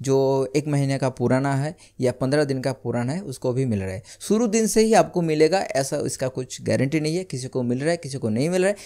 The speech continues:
लेकिन पन्द्रह बीस दिन के बाद हर एक पेज पर ये ads on reels अवेलेबल हो रहा है। अगर आप वहाँ पर कुछ काम किए हो तो,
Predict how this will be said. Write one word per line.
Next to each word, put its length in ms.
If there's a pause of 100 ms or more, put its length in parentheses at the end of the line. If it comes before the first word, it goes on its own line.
(120)
लेकिन 200
पन्द्रह 440
बीस 220
दिन 140
के 120
बाद 260 (280)
हर 140
एक 140
पेज 180
पर 320
ये 220
ads 240
on 100
reels 220
अवेलेबल 400
हो 180
रहा 120
है। 140
अगर 260
आप 140
वहाँ 180
पर 200
कुछ 300
काम 340 (160)
किए 340
हो 300 (120)
तो, 180